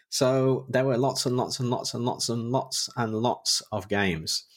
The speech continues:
I think this was the biggest U K G there has ever been, if I'm, um, I mean, looking at the size of the, the venue, two, two full halls of uh, exhibitors. Uh, I think the last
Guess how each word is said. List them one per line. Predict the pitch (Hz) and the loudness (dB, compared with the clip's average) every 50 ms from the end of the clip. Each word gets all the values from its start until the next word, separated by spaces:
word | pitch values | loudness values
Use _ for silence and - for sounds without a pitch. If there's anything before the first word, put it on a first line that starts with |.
| - - - - - _ - - | -20 -20 -20 -20 -20 _ -12 -6
I | |
think | - 127 - - | -6 -4 -4 -2
this | 123 - - | -2 -2 -2
was | 117 - | -2 -2
the | - 107 | -2 -4
biggest | 92 - - 127 123 - 107 - - - 110 | -2 0 0 0 2 2 0 0 0 -2 -2
U | 104 95 | -2 -2
K | - 110 98 95 | 0 0 0 2
G | 95 - 101 98 95 | 2 0 0 0 2
there | 98 95 95 | 2 2 2
has | 92 101 92 98 | 2 0 0 0
ever | 95 87 95 | 0 -2 -2
been, | 92 - 113 123 117 87 - - _ _ _ | -2 -2 -2 -2 -2 -6 -10 -14 _ _ _
if | - - - - | -16 -12 -8 -4
I'm, | 87 85 85 90 92 _ _ _ _ _ _ _ _ _ _ _ _ _ _ _ _ _ _ _ - | -4 -4 -4 -6 -12 _ _ _ _ _ _ _ _ _ _ _ _ _ _ _ _ _ _ _ -8
um, | 160 156 165 - - 135 - - _ _ _ _ _ - - - - - - - - - _ _ _ - | -6 -4 -4 -4 -6 -8 -12 -16 _ _ _ _ _ -20 -20 -20 -20 -20 -20 -20 -20 -20 _ _ _ -2
I | 92 | -2
mean, | 87 85 | 0 0
looking | 87 - - - 87 | 0 -2 -4 -4 -4
at | 71 | -2
the | - - | 0 2
size | - - 87 85 - 87 | 2 2 2 2 0 -2
of | 69 | 0
the, | 85 82 80 87 - _ _ _ _ _ _ _ _ _ - | 0 0 0 0 -4 _ _ _ _ _ _ _ _ _ -8
the | - | -2
venue, | - 90 87 87 82 80 87 101 107 - _ _ _ _ _ - | -2 0 0 0 0 0 0 -2 -4 -6 _ _ _ _ _ -4
two, | - - 95 95 95 95 | 0 2 2 2 2 0
two | - - - 110 101 | 0 2 2 2 2
full | - - 113 101 101 | 0 2 2 2 2
halls | - - 107 95 - 95 - - | 4 2 0 0 0 0 0 0
of | - 90 - - - - _ - - - - - - _ _ _ _ - | 0 0 -2 -4 -12 -16 _ -20 -20 -20 -20 -20 -20 _ _ _ _ 0
uh, | 87 87 - | 0 0 0
exhibitors. | 95 95 - - 95 98 95 - - 87 98 - - - - - _ - - _ _ _ _ _ _ _ _ - | 0 0 0 0 0 0 0 0 0 0 0 0 0 -2 -4 -12 _ -20 -20 _ _ _ _ _ _ _ _ -4
Uh, | 90 87 87 85 87 - - | -2 0 0 0 0 -2 -2
I | 90 | -4
think | - - 113 101 - - _ - - - - _ _ _ | -2 -2 -2 -2 -4 -6 _ -16 -18 -18 -18 _ _ _
the | - 95 | -2 0
last | 92 101 98 - - - - - - | 0 0 0 0 -2 -6 -6 -8 -14